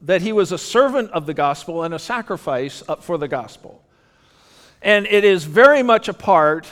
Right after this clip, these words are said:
of how we need to live our daily lives. What mode of existence are we gonna take?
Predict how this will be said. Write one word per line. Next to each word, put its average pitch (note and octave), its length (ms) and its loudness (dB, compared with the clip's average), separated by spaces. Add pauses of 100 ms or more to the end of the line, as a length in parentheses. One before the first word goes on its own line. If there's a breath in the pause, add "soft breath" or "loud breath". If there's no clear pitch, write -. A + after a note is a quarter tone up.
(540)
of E3 140 -2
how A#3 240 4
we G#3+ 200 0
need G#3 180 -4
to G3 80 -8
live F3 240 0
our E3 120 0
daily D#3 300 -4
lives. D#3 360 -6
What F#3+ 260 -2
mode F#3+ 360 -2
of F3 100 -2
existence D3+ 680 -10
are C#3+ 80 -6
we D3+ 120 -8
gonna C#3 220 -10
take? A#2+ 340 -12